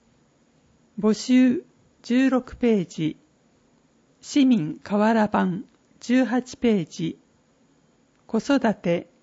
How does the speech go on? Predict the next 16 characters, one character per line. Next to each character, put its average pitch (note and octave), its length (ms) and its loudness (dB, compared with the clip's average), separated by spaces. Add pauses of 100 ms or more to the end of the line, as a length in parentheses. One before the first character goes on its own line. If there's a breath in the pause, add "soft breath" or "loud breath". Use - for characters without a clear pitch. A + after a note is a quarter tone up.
(380)
十 B3 240 0
八 A#3+ 320 -6
ペ A3 260 0
ー F3 60 -4
ジ。 - 340 -10 (1120)
健 B3+ 340 2
康、 A3 440 2 (400)
二 G#3 140 0
十 B3+ 180 -2
ペ A#3+ 380 0
ー F#3+ 60 -2
ジ。 D3+ 320 -4 (1080)
講 B3+ 280 0
座、 A#3+ 300 -2 (140)
教 A3 300 2
室、 F#3+ 520 -4